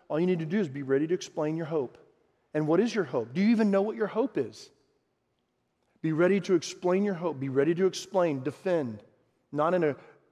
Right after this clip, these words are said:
prideful way, but in a gracious way. That's what the creed helps us do, a, a biblical understanding. If you don't like the creed, okay,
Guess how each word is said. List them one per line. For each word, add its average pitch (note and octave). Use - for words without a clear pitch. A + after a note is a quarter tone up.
prideful G3
way, C3
but E3
in G#3
a A3
gracious A#3
way. A#2
That's G3
what G#3
the G3+
creed E3
helps D3
us B2
do, C3+
a, -
a -
biblical G3+
understanding. E3+
If E3
you G3
don't G#3+
like A3
the G#3
creed, G#3+
okay, G3